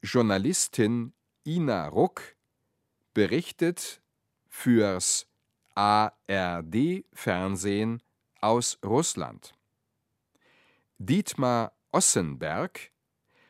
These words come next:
berichtet für das Z D F aus dem Nahen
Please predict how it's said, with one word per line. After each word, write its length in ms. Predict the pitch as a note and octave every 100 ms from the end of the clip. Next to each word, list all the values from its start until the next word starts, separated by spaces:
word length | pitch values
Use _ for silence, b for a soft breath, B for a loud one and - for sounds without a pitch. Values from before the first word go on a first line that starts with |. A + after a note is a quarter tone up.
| b _
berichtet 800 | A#2+ A2 F#3+ - - D3 C#3 - _ _
für 400 | _ - B2 G2
das 480 | D#2 E2+ D2+ - - _ _ _
Z 480 | - B2 C3 - _ -
D 240 | F2+ C#2+ _
F 480 | F#2 C3+ - - - _ _ _ _ _ _
aus 320 | - B2+ -
dem 320 | - C#3 C#3 - _
Nahen 520 | F2+ F2 F#2 F#2+ G2